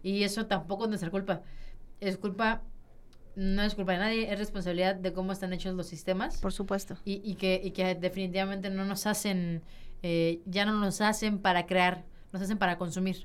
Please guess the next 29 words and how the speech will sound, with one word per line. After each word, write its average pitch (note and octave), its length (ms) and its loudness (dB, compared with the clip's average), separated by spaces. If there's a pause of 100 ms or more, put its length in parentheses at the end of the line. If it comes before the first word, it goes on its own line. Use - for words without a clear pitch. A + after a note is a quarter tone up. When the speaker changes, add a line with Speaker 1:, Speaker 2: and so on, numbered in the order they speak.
Speaker 2:
Exactamente. F#3 760 -2
Speaker 1:
Entonces... G#3+ 640 -2 (340)
Ahí G#3+ 240 4
es A#3+ 60 4
donde A3+ 160 0
se F#3 60 0
tiene G3 200 -2
que F#3+ 60 -6
cambiar F3 240 0
el E3 80 -4
chip. F#3 160 -6 (100)
Y F#3+ 80 -2
ahí G3 220 4
es G3 60 -2
donde F#3+ 220 0
yo F#3 120 2
digo F#3 200 0
que F3+ 120 -4
el E3 160 0
problema F#3 500 2
ya G3 360 0
no B3 220 -2
es A#3+ 160 0
acerca A3 480 0
de F3+ 200 -4
que F#3 80 -2
nosotros F#3+ 420 -4
no F#3+ 220 -2
sepamos. F#3+ 600 -2